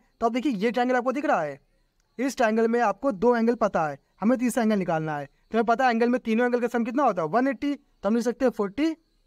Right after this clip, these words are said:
प्लस वाई प्लस थर्टी equal to कितना, वन एटी। ये लिख दिया। अब देखिए इनको जोड़ेंगे तो कितना आएगा, वाई प्लस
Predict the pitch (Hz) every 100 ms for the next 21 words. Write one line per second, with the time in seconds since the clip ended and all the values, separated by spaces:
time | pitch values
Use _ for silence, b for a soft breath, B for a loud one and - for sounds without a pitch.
0 | _ _ _ _ _ - 208 277 - -
1 | _ _ 156 180 196 269 311 - _ _
2 | _ _ _ _ 185 247 - - _ -
3 | 202 220 165 139 - _ _ _ _ -
4 | 165 220 226 220 269 320 285 - 165 202
5 | 185 - 156 139 _ _ 180 233 247 302
6 | 294 - - 190 226 214 202 202 220 269
7 | 277 240 240 269 180 165 190 277 - 240
8 | 294